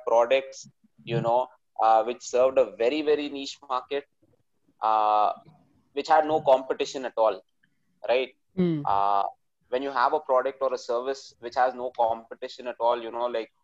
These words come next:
Speaker 1: something is actually really wrong. That means, like, nobody really wants to enter that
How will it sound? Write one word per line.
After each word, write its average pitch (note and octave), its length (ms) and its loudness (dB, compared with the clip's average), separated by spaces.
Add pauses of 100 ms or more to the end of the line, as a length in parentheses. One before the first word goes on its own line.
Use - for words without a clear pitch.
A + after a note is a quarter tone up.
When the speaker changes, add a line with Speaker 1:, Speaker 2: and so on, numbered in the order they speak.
(140)
Speaker 1:
something D#3+ 420 -2
is C3+ 80 -6
actually C3+ 420 -4
really B2 340 -6
wrong. G#2+ 340 -2 (240)
That A2 180 -4
means, B2 200 -12
like, A#2+ 160 -4
nobody A#2 340 -10
really A2 260 -8
wants A2 300 -10
to A2+ 120 -8
enter G#2 360 -6
that A2+ 200 2